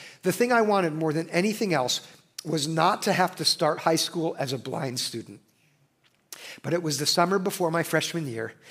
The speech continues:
that we got this dog, and I had to enter as a blind student. And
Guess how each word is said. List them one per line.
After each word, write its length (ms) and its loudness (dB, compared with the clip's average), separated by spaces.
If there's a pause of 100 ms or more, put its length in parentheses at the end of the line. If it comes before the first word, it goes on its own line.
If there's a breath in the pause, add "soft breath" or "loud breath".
(240 loud breath)
that 120 0
we 80 -2
got 220 4
this 160 -2
dog, 380 -6 (640 soft breath)
and 100 -4
I 60 0
had 160 -2
to 120 -4
enter 220 -8
as 140 -12
a 40 -12
blind 260 -14
student. 340 -12 (960 soft breath)
And 260 4